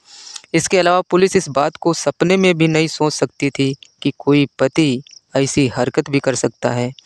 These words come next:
लिहाजा पुलिस डोमिनिक को गिरफ्तार न कर सकी। हालांकि पुलिस को डोमिनिक की बातों और उसकी हरकतों से शक तो हुआ, लेकिन वो कुछ कर नहीं स-, सकी।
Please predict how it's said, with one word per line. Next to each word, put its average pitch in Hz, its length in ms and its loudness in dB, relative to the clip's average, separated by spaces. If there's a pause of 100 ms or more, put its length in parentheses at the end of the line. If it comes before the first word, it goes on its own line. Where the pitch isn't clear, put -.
(420)
लिहाजा 147 360 0
पुलिस 147 400 -2
डोमिनिक 131 460 2
को 127 140 2
गिरफ्तार 123 460 -2
न 123 220 -2
कर 131 160 -2
सकी। 120 400 -4 (1400)
हालांकि 202 280 0
पुलिस 185 320 2
को 196 140 2
डोमिनिक 175 540 2
की 190 100 0
बातों 156 480 2 (180)
और 156 180 2
उसकी 156 240 0
हरकतों 156 480 0
से 160 160 2
शक 160 220 0 (120)
तो 156 80 4
हुआ, 143 380 0 (220)
लेकिन 143 280 0
वो 151 100 2
कुछ - 220 0
कर 151 240 -2
नहीं 123 240 0
स-, - 80 -4 (140)
सकी। 127 560 -2